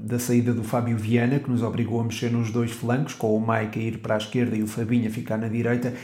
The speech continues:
e a equipa precisou de algum tempo para se adaptar. Conseguimos fazê-lo na segunda parte, conseguimos superioridade, ainda que menos intensa do que na primeira, chegámos ao golo, mas acabámos batidos por uma bola parada mais uma vez.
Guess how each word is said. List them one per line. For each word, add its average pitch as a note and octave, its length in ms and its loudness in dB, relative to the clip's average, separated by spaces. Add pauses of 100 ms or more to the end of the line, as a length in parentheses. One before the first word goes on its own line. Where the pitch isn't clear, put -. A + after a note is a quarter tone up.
(100)
e B2 80 0
a A#2+ 40 4
equipa B2 300 -2
precisou A#2+ 360 0
de A#2 80 -2
algum A#2+ 300 0
tempo A#2 320 -2
para A2 240 -8
se A2+ 120 -8
adaptar. G#2+ 480 -8
Conseguimos B2 400 -2
fazê-lo B2 360 2
na B2+ 100 0
segunda C3+ 260 2
parte, G3+ 380 0 (240)
conseguimos C#3 440 2
superioridade, C#3 760 4
ainda C3+ 260 4
que C3+ 140 -2
menos B2+ 320 2
intensa B2 480 2
do A2 100 -2
que A#2 80 -6
na B2 80 0
primeira, C#3+ 520 2 (160)
chegámos D#3 420 6
ao D#3 180 8
golo, E3 380 8 (420)
mas A#2 380 -4
acabámos A2 480 -8
batidos A2 440 -4
por A#2+ 120 -4
uma A#2 160 2
bola A2 220 -2
parada A2 340 -4
mais A2 240 -4
uma A#2 160 0
vez. G#2 360 -6